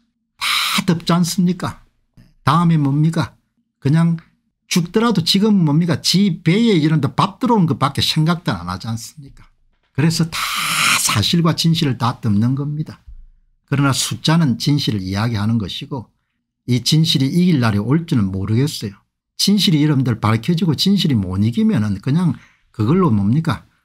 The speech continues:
위는 북조선이 되고 밑에는 남조선이 돼서 그렇게 돌아가는 겁니다. 자식들 가진 부모가, 부모가 여러분들 온전한 부모 같으면은 어떻게 이런, 이런 걸 보고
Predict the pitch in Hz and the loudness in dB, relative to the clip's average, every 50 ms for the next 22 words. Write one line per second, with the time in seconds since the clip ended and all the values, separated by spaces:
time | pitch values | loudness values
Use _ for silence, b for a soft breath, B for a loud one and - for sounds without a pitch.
0 | _ _ _ _ - 123 160 170 156 127 113 - 160 160 - 180 175 160 - 131 | _ _ _ _ 0 2 2 2 2 0 0 -2 -4 -4 -2 -2 0 0 0 0
1 | 113 117 127 147 156 131 110 117 - - 135 117 98 92 98 95 98 98 151 151 | 0 0 0 0 0 2 2 0 0 0 0 0 0 0 -2 -2 -2 0 -2 0
2 | - - 160 117 127 127 127 - - - - 120 - - - 120 147 147 120 82 | 0 0 -2 0 0 -4 -4 -6 -10 -12 -12 -10 -10 -8 -4 -4 -2 -2 -4 -4
3 | 90 90 98 110 117 143 160 - _ _ _ _ _ _ _ _ _ _ _ _ | -6 -8 -8 -8 -10 -12 -16 -20 _ _ _ _ _ _ _ _ _ _ _ _
4 | _ _ _ - - 123 117 - - - - 113 101 98 120 120 110 113 101 95 | _ _ _ -2 -2 0 0 0 -2 -2 -2 -2 -2 -2 -2 -2 -2 -2 -2 -4
5 | 87 - - _ - 127 120 123 127 110 104 87 92 - _ _ _ _ _ _ | -4 -8 -12 _ -2 0 0 0 0 -2 -4 -6 -8 -12 _ _ _ _ _ _
6 | _ _ _ _ _ - 127 127 127 127 117 - 110 101 101 101 104 107 98 98 | _ _ _ _ _ -2 0 2 2 0 0 0 -2 0 0 0 -2 -2 -2 -4
7 | - 104 101 - - 110 107 107 98 120 120 131 131 123 127 127 123 127 131 123 | -4 -6 -8 -6 -2 0 0 2 2 2 2 2 2 0 0 0 0 2 2 0
8 | 117 90 - - - 107 98 92 87 87 90 - _ _ _ _ _ _ _ _ | -2 -4 -6 -8 -8 -6 -6 -6 -6 -10 -14 -18 _ _ _ _ _ _ _ _
9 | - 156 - - - - 175 165 165 160 147 143 143 147 139 156 156 151 139 123 | -8 -8 -6 -6 -4 0 2 2 2 2 2 2 2 2 2 2 2 2 2 0
10 | - - 120 123 143 135 123 98 90 92 104 113 107 98 104 | -2 0 -2 -2 -2 -2 -4 -6 -6 -4 -6 -6 -6 -6 -8